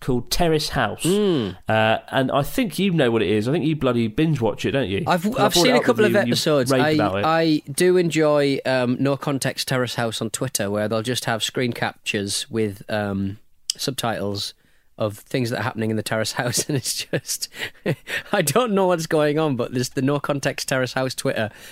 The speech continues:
Speaker 2: page. It's Terrace House Cap on Twitter. Um, it's really very, uh, interesting.
Speaker 1: Well,
Speaker 2: Like, it's just a man going,
Speaker 1: how would you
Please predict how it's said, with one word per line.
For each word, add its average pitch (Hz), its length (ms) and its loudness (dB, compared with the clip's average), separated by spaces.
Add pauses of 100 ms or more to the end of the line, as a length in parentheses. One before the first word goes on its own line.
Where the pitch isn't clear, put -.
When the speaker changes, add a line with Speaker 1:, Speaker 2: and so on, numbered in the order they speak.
(120)
Speaker 2:
page. 101 280 0
It's 107 140 -2
Terrace 143 300 0
House 131 200 -2
Cap - 340 -2
on 107 120 -4
Twitter. 110 340 -4 (400)
Um, 110 400 0
it's - 380 -4
really 120 420 0 (240)
very, 113 500 0
uh, 104 120 0
interesting. 104 720 -6
Speaker 1:
Well, 202 240 0
Speaker 2:
Like, 120 120 -2
it's 123 80 -2
just 143 120 -2
a 131 40 2
man 117 280 0
going, 104 260 0
Speaker 1:
how 202 180 0
would 190 180 0
you 165 260 2